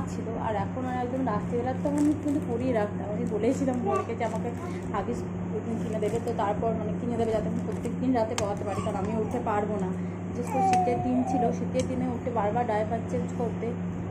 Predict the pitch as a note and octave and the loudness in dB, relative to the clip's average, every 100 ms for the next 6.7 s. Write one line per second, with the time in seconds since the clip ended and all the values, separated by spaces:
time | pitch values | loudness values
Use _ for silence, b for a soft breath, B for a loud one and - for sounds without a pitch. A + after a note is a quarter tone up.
0 | - G3 A3 - F#3 - C4 C4 B3+ B3 | -2 0 0 0 -2 -2 -2 0 0 0
1 | C4 B3 B3 G#3+ F#3+ G#3 G#3+ G#3+ F#3 A#3+ | -2 0 0 0 0 0 -2 0 0 2
2 | - B3 A#3+ B3 G#3+ G#3+ A3+ B3 B3 C4+ | 2 2 2 0 0 0 0 0 0 0
3 | C4+ D4+ D4 C4 B3 - A3+ G#3 G3+ F3+ | 2 4 2 0 0 -2 -2 -2 -2 -2
4 | F3+ - B B B - C4 C4 A#3+ G#3+ | -4 -4 B B B -2 0 0 0 0
5 | A3 A#3 C4 C4+ A#3+ C4+ C#4+ D4 B3+ A#3+ | 0 -2 0 0 -2 -4 -2 2 4 4
6 | C#4 D4 D4+ - A3 A3 | 6 4 4 4 6 6